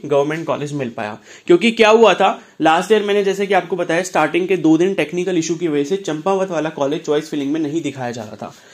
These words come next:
ठीक है। तो इन कैंडिडेट ने क्या करा था कि इन्होंने भी वही सेम गलती करी थी, इन्होंने भी जल्दबाजी में पहले दिन ही अपनी चॉइस फिलिंग करके लॉक कर दी थी। अब क्या हुआ कि चंपावत वाला कॉलेज ऐड नहीं हुआ, ठीक है। तो मैंने इनको ये सजेस्ट करा था कि आप क्या कर सकते हो,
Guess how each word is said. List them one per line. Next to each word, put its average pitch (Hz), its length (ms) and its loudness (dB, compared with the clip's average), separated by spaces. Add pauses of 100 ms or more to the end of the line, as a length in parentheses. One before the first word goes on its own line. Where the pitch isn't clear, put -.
(240)
ठीक 185 120 2
है। 214 100 4 (300)
तो 208 160 8
इन 254 160 4
कैंडिडेट 208 560 2
ने 220 100 0
क्या 202 220 2
करा 185 280 2
था 175 180 0 (220)
कि 214 80 -4
इन्होंने 175 420 0
भी 220 120 -4
वही 180 240 0
सेम 196 300 0
गलती 175 300 2
करी 156 220 0
थी, 202 100 -2
इन्होंने 165 280 0
भी 185 120 0
जल्दबाजी 147 500 -2
में 190 160 -2
पहले 160 280 -2
दिन 165 160 0
ही 175 60 0
अपनी 175 200 -4
चॉइस 151 280 -2
फिलिंग 160 240 -2
करके 160 240 -2
लॉक 147 280 0
कर 139 80 -6
दी 107 160 -10
थी। 110 180 -14 (360)
अब 180 200 2
क्या 226 120 4
हुआ 226 280 6 (300)
कि 208 80 -2
चंपावत 220 440 4
वाला 226 180 4
कॉलेज 214 320 4
ऐड 196 240 0
नहीं 208 120 2
हुआ, 185 240 2 (260)
ठीक 190 120 0
है। 202 80 2 (300)
तो 214 100 8
मैंने 202 280 2
इनको 233 220 -2
ये 220 140 0
सजेस्ट 196 340 -4
करा 160 200 -2
था 202 100 -8
कि 208 140 -6
आप 185 160 -2
क्या 170 120 0
कर 160 180 -4
सकते 151 260 -8
हो, 233 120 -4